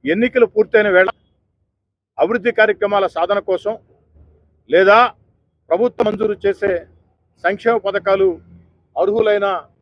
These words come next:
ప్రతి ఒక్కరికి అందేదానికోసం స్థానిక శాసనసభ్యుడిగా, రాజకీయాలకు అతీతంగా, రాజకీయ పార్టీ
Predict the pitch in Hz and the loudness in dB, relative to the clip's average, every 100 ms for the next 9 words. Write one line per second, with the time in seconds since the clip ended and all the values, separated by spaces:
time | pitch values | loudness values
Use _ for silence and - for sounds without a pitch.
0 | _ _ 156 175 190 214 208 170 196 190 | _ _ -10 -6 -4 -4 -4 -2 -2 -2
1 | 180 170 170 208 233 _ _ _ _ _ | -4 -6 -8 -8 -14 _ _ _ _ _
2 | _ _ _ _ _ _ 143 202 196 175 | _ _ _ _ _ _ -4 -2 -4 -6
3 | 180 - 180 165 175 175 180 151 - _ | -6 -6 -10 -6 -2 0 0 0 -10 _
4 | _ _ - 175 - 180 - 170 175 165 | _ _ -8 -6 -4 -6 -6 -10 -12 -12
5 | 165 165 135 _ _ _ _ _ _ 185 | -8 -8 -8 _ _ _ _ _ _ -2
6 | 190 175 175 | 0 -2 -2